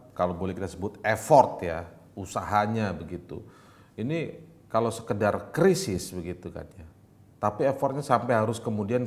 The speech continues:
dia ke Jerman supaya tidak bisa,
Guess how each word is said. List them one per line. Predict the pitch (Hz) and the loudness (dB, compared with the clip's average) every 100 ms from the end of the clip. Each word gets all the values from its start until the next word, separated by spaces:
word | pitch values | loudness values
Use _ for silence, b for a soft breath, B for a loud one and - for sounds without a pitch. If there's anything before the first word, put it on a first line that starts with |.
| - | -4
dia | 107 117 | -6 -4
ke | 113 | -4
Jerman | 92 98 92 90 80 76 - b b b b b - | -2 0 0 -4 -6 -10 -20 b b b b b -20
supaya | - 120 - 110 107 135 | -6 -4 2 4 6 4
tidak | 131 104 98 - | 2 0 0 0
bisa, | 95 87 123 | -4 -2 2